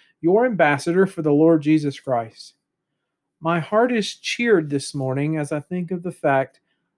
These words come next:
that the church where I was converted and baptized, and in which I grew, is sending me as their missionary. Not only do I wish to thank you for the financial aid, but I also wish for your prayers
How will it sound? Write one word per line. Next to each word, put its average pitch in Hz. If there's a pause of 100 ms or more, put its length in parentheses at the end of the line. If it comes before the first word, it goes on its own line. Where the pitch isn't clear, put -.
(160)
that -
the 147
church 214
where 165
I 160
was 147
converted 160
and 180
baptized, 127 (380)
and 143
in 143
which 175
I 160
grew, 151 (640)
is 147
sending 220
me 139
as 151
their 196
missionary. 131 (1160)
Not 190
only 254
do 208
I 175
wish 180
to 156
thank 180
you 160
for 160
the 147
financial 139
aid, 131
but 135
I 143
also 170
wish 151
for 143
your 131
prayers 165